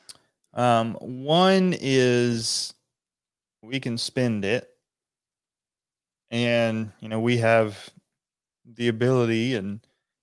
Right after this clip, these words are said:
I think God allows for us to do that. I mean, there is, you know, spending for our necessities, certainly.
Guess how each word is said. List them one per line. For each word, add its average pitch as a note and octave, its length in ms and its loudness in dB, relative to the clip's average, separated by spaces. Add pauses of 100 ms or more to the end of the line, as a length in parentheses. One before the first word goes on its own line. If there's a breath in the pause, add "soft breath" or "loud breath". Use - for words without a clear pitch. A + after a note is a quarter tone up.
I A2 80 -2
think A#2+ 240 4
God A#2 460 4 (520)
allows B2+ 500 6
for B2+ 260 0
us B2 160 -4
to A#2 120 -8
do D#3+ 200 0
that. B2 320 4
I A#2+ 40 -6
mean, A#2+ 180 -6
there B2 200 0
is, C#3 400 2 (640 soft breath)
you A#2+ 80 -14
know, A#2+ 100 -2
spending C3+ 680 0
for B2+ 240 -2
our A#2+ 140 4
necessities, A#2+ 800 -2
certainly. A2+ 680 -4